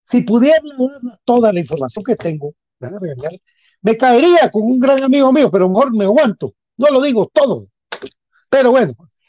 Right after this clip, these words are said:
arrancamos porque hasta de Cremas B tenemos para decirles a ustedes que en esta transmisión... Regala estrellas a Infinito Blanco. Es un regalo digital que nos ayuda a seguir con el programa. Saludamos a San Antonio Samayoa.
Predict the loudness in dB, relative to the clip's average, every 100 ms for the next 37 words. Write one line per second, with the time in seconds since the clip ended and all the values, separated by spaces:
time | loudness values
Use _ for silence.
0 | _ -2 0 2 2 0 2 0 0 0
1 | 0 0 2 2 2 2 0 2 2 2
2 | 0 0 0 2 2 0 -2 -2 -2 -2
3 | -2 -4 -2 -2 -2 -2 0 0 0 -4
4 | _ _ _ _ _ -2 2 2 0 0
5 | 0 2 2 0 -4 -2 0 0 -2 0
6 | 2 0 -2 2 2 4 2 2 0 0
7 | 2 2 2 0 -2 -2 -2 -2 -2 0
8 | 2 0 -4 _ _ -6 -4 -4 -4 -2
9 | 0 0 0 0 0 2 2 2 0 2
10 | 2 2 2 0 0 0 -2 0 -2 -2
11 | -2 0 2 2 2 0